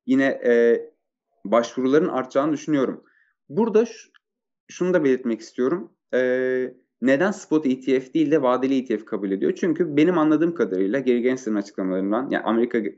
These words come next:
tarafından gelen açıklamalardan spot E T F'in başlangıcı için biraz daha regülasyon gelmesi gerekiyor. O yüzden daha demin regülasyonlara değindik diye bunu da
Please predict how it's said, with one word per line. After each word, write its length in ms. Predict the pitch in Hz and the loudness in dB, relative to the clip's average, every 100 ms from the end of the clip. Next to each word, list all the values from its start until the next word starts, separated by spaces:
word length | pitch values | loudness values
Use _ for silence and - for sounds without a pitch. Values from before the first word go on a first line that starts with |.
| - | -4
tarafından 380 | 107 113 113 | -4 -2 -2
gelen 200 | 107 101 | -2 -2
açıklamalardan 800 | 95 - 101 95 92 101 156 196 - _ _ _ | -4 -6 -4 -2 0 0 0 -2 -10 _ _ _
spot 360 | - - - 233 | -20 -2 0 2
E 140 | 160 160 | 2 2
T 160 | 156 | 2
F'in 260 | 147 160 151 | 2 2 2
başlangıcı 520 | 131 135 143 143 151 | 0 0 0 0 0
için 200 | 151 165 | 0 0
biraz 200 | 135 139 | 2 4
daha 120 | 151 | 4
regülasyon 500 | 139 123 123 123 135 | 2 2 0 -2 -4
gelmesi 360 | 120 98 95 95 | -2 -2 -2 -4
gerekiyor. 400 | 95 95 - 170 - _ - | -4 -4 -4 -6 -6 _ 0
O 160 | 170 196 | 4 6
yüzden 300 | 156 123 123 | 4 2 4
daha 160 | 143 | 2
demin 160 | 151 151 | 2 0
regülasyonlara 600 | 139 135 135 147 143 143 | 0 2 0 0 -2 -2
değindik 380 | 135 135 131 - | 0 -2 -4 -2
diye 180 | 104 | -2
bunu 200 | 98 104 | 0 -2
da 100 | 98 | -2